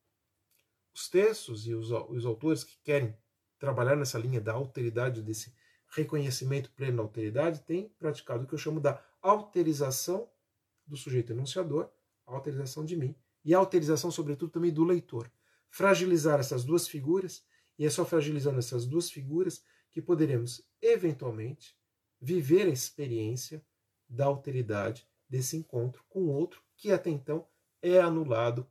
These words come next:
constantemente na nossa literatura, que, como vocês devem conhecer,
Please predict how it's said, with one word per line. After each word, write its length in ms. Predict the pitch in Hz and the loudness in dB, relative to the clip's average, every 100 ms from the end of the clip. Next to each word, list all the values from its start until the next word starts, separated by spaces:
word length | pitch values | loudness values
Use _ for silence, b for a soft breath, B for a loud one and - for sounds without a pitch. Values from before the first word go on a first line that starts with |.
| _ | _
constantemente 1120 | 190 208 202 - 147 147 131 107 110 - - _ _ | -6 -4 -8 -6 -6 -6 -6 -4 -4 -8 -20 _ _
na 140 | - 151 | -4 0
nossa 340 | 117 110 - | 0 0 0
literatura, 800 | 151 160 190 196 196 240 214 - _ _ _ _ | -2 2 4 4 0 -4 -4 -8 _ _ _ _
que, 340 | - 135 107 _ _ _ _ | -2 0 -2 _ _ _ _
como 560 | 143 143 127 107 92 _ _ _ _ _ _ | 0 2 2 -2 -6 _ _ _ _ _ _
vocês 300 | 123 - 110 | -14 -8 -4
devem 200 | 107 104 | -4 -4
conhecer, 640 | 110 107 104 - 107 | -4 -4 -6 -4 -4